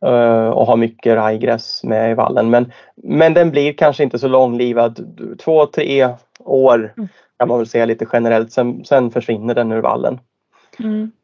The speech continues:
Speaker 1: Eh, så, så det är ju ingenting att satsa på i, i en långliggande vall.
Speaker 2: Nej.
Speaker 1: Utan lång-, långliggande vall, jag skulle tänka timotej, ängsvingel,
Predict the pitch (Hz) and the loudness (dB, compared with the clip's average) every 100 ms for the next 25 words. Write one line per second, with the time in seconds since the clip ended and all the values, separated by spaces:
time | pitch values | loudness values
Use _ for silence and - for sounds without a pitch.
0 | - 113 117 117 139 147 156 151 135 123 | -2 2 2 0 -2 0 4 4 2 0
1 | 123 131 - - 123 120 117 120 120 117 | 0 0 0 0 2 4 2 0 2 4
2 | 117 120 113 117 123 113 120 123 117 - | 4 2 -2 0 0 2 2 2 2 -2
3 | 113 - _ _ _ _ - 220 226 240 | -4 -10 _ _ _ _ 0 2 4 4
4 | 247 175 165 165 175 170 170 165 170 165 | 4 2 2 2 4 4 4 4 4 4
5 | 131 127 123 - _ _ _ - 151 143 | 4 4 2 -4 _ _ _ 0 0 0
6 | 147 143 147 127 117 131 123 120 139 139 | -2 0 0 0 0 2 2 0 -4 -2
7 | 147 139 139 135 135 143 131 117 - 127 | 0 0 0 -2 -2 -2 -2 -4 -4 0
8 | 120 117 120 120 120 | 0 0 2 2 2